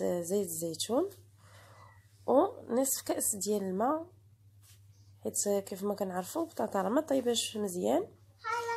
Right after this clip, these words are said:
خاصها تعاود طيب. ندخلها للفرن حتى طيب ونضيف ليها الفرماج ونقدموها بالصحه والراحه.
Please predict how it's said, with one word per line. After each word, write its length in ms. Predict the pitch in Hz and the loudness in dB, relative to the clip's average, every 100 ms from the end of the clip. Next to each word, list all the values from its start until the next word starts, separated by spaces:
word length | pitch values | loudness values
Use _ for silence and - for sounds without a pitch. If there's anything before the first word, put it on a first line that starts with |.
| 453 453 | -4 -2
خاصها 240 | 208 208 196 | 0 2 2
تعاود 280 | 180 185 180 - | 2 0 -2 0
طيب. 220 | 220 370 - - - - - - - - - - _ - - - - - - - - - - _ - - - - - - - _ - _ - - - - - - - - - - - - - _ _ _ 240 | 2 2 -2 -14 -20 -20 -20 -20 -20 -20 -20 -20 _ -20 -20 -20 -20 -20 -20 -20 -20 -20 -20 _ -20 -20 -20 -20 -20 -20 -20 _ -20 _ -20 -20 -20 -20 -20 -20 -20 -20 -20 -20 -20 -20 -20 _ _ _ -14
ندخلها 600 | 233 226 - 214 202 202 | -8 -6 -2 -2 0 -2
للفرن 340 | 190 - 330 | -2 0 0
حتى 300 | - - 240 214 - | 0 -6 -4 -6 0
طيب 200 | 247 381 - - - - - | 0 0 -4 -20 -20 -14 -6
ونضيف 340 | 220 220 214 | 0 0 0
ليها 180 | 208 190 | 0 -2
الفرماج 540 | 185 - 185 226 311 | -2 -4 -2 0 0
ونقدموها 520 | 302 262 233 196 214 226 | -2 -4 -6 -4 -2 -2
بالصحه 420 | - - - 233 | -2 -4 0 0
والراحه. 380 | 214 - - | 2 -4 -6